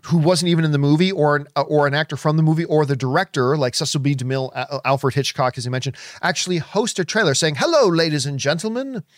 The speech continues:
I have this new movie coming," and, you know, do whatever. And, and it's, like, literally a, a little hosted spot. How would that be received today? Well, it could be really interesting because it's not done today.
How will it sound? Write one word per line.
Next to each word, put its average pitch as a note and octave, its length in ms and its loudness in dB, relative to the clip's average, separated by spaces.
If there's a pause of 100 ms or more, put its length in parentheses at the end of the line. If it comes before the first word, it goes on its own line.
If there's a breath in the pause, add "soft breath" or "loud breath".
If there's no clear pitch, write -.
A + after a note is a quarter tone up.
(520 loud breath)
I C#4+ 260 2
have A#3+ 180 2
this A3+ 200 2
new A3+ 200 0
movie F#3 320 4
coming," G#2 480 -4
and, F#2 200 -12 (360 loud breath)
you D3 100 -4
know, C#3+ 180 4
do D#3+ 240 2
whatever. F#3+ 440 4
And, D3 200 0
and E3 140 4
it's, - 220 -2
like, D3+ 240 2
literally E3 420 2
a, C#3 100 2
a D3 80 0
little C#3 280 2
hosted C#3 460 -4
spot. - 400 -4 (1500 soft breath)
How B3 260 0
would F4+ 160 2
that D#4 180 2
be B3+ 100 0
received A#3 380 -2
today? F#3 480 0
Well, - 340 0
it - 180 -6
could A4 280 -6
be A#4+ 160 -12
really C#4 260 -2
interesting G#3+ 580 0
because G3 280 -2
it's E3 160 -4
not F#3+ 380 -2
done C4 260 0
today. G2+ 380 -4